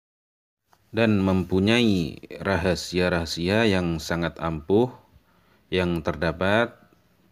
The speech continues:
pada setiap huruf hijaiyah tersebut.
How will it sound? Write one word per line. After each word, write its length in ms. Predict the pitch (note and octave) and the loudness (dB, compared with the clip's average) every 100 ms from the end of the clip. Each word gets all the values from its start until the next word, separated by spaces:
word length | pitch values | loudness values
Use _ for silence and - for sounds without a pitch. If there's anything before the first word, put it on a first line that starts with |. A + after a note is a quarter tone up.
| - | -2
pada 320 | G#2 F#2+ F2 | 0 0 -2
setiap 540 | E2+ E2+ G#2 F#2 D#2+ - - | -2 -6 -2 0 0 -4 -4
huruf 480 | G#2 G2+ F2+ E2 - | 0 2 2 0 -4
hijaiyah 640 | F#2 F2 E2 F2+ E2 D#2 - | -4 -2 -2 0 -2 -4 -10
tersebut. 560 | D2+ - D2 C#2+ D#2 | -10 -8 -10 -6 -6